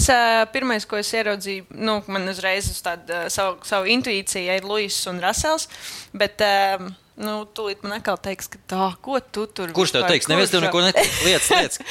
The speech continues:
Speaker 1: <laughs> Nē, es, ā, es ļoti, īstenībā, godīgi, es, es ļoti gribētu Luisu redzēt uz godu piedestālu. Ā, un, ā, tāpēc es teikšu, ka tas būs Hamiltons, kurš iebrauks, iebrauks top trīniekā.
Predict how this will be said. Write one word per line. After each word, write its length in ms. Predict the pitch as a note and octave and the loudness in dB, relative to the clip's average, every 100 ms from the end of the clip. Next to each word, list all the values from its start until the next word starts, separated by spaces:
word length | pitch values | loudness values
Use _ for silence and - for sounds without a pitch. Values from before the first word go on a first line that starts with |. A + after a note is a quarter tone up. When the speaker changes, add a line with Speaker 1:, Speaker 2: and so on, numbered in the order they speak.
| - | -2
Speaker 1:
<laughs> 280 | - - C4+ | 0 0 4
Nē, 240 | D4 B3+ | 4 4
es, 240 | C4+ - C#4 | 2 0 4
ā, 300 | B3+ B3 - | 4 6 4
es 140 | C3 | 2
ļoti, 520 | D4 D#4 D4+ B3+ - | 4 6 6 4 4
īstenībā, 320 | C4 C#4+ A#3+ F3+ | 0 2 0 4
godīgi, 380 | A#3+ E4+ D4 | 4 4 2
es, 200 | G#3+ - | 2 0
es 220 | - A3 - | 0 0 0
ļoti 300 | B3 A3+ G3+ | 2 2 2
gribētu 540 | G#3 G#3 F3+ - G3 F#3 F#3 F#3 | 0 2 4 2 -2 -4 -4 -2
Luisu 300 | G#3+ A3+ - | 0 0 0
redzēt 320 | F#3+ F3+ F3 | -2 0 0
uz 60 | F3+ | 0
godu 180 | F#3 - | -6 -4
piedestālu. 580 | E3 E3+ - - - F#3+ - | -6 -4 -4 -2 -2 -4 -10
Ā, 460 | - - - - - | -8 -4 -4 -4 -4
un, 300 | F3 E3+ F3 | -4 -6 -6
ā, 180 | F3 E3+ | -6 -6
tāpēc 360 | F3+ F#3 E3 - | -6 -4 -4 -4
es 100 | - | -2
teikšu, 360 | F#3 F3 - - | -2 -2 -4 -8
ka 100 | E3+ | -12
tas 180 | - | -12
būs 220 | E3+ G#3 - | -10 -6 0
Hamiltons, 460 | C4 C4 A#3 G#3 | 2 2 2 -2
kurš 160 | - - G#3+ | -2 -2 0
iebrauks, 260 | G3 G3+ - | 0 -2 -2
iebrauks 420 | G#3+ G3 F#3+ F#3 | 0 2 0 -2
top 160 | G#3 - | -10 -8
trīniekā. 460 | G#3 G3+ F#3 F#3 | -6 -4 -2 -2